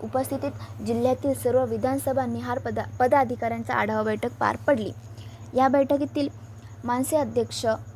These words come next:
राज ठाकरे यांनी हात बळकट करण्यासाठी आगामी होणाऱ्या विधानसभा निवडणुकीमध्ये मनसे सैनिक व पदाधिकारी पूर्ण ताकदीने तयारीला लागले आहेत. मनसे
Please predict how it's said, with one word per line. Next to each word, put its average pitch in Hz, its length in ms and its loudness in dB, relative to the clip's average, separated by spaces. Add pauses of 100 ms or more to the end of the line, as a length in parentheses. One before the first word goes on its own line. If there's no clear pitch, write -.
(720)
राज 277 320 4
ठाकरे 233 300 0
यांनी 240 200 0
हात 240 200 -2 (260)
बळकट 233 380 2
करण्यासाठी 254 580 0
आगामी 240 400 4
होणाऱ्या 311 360 4
विधानसभा 269 760 0 (320)
निवडणुकीमध्ये 254 680 2
मनसे 233 380 -4
सैनिक 220 380 -2 (480)
व 240 160 4 (320)
पदाधिकारी 302 540 2
पूर्ण 247 300 0
ताकदीने 247 540 -2
तयारीला 226 340 0
लागले 208 320 0
आहेत. 220 300 -2
मनसे 254 280 2